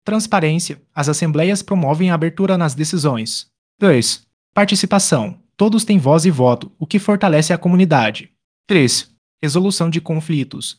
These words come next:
É um espaço para discutir e resolver problemas coletivamente.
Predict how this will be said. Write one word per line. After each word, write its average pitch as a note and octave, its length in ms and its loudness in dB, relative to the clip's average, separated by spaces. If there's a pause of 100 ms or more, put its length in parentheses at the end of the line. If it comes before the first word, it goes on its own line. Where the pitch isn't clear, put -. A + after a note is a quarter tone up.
É F3 80 -2
um F#3 80 2
espaço D#3+ 420 -2
para F3 180 -2
discutir F3+ 640 -4
e F3 60 -2
resolver D#3+ 460 0
problemas F3 480 -2
coletivamente. F3 920 -4